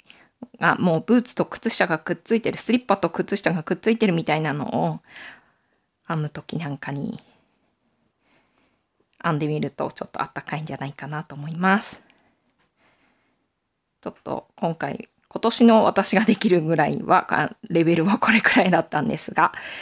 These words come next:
皆さんから教えてもらった技と、あ、ちょっとやってみたいなっていうね、<laughs> 技で、を集めて一つの靴下で紹介してみました。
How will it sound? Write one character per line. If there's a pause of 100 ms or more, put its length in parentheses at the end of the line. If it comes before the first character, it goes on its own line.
(340)
皆
さ
ん
か
ら
教 (120)
え
て
も
ら
っ
た
技
と、 (380)
あ、
ち
ょ
っ
と
や
っ
て
み
た
い
な
っ
て
い
う
ね、 (240)
<laughs>
技
で、 (500)
を (600)
集
め
て
一
つ
の
靴
下
で
紹
介
し
て
み
ま
し (100)
た。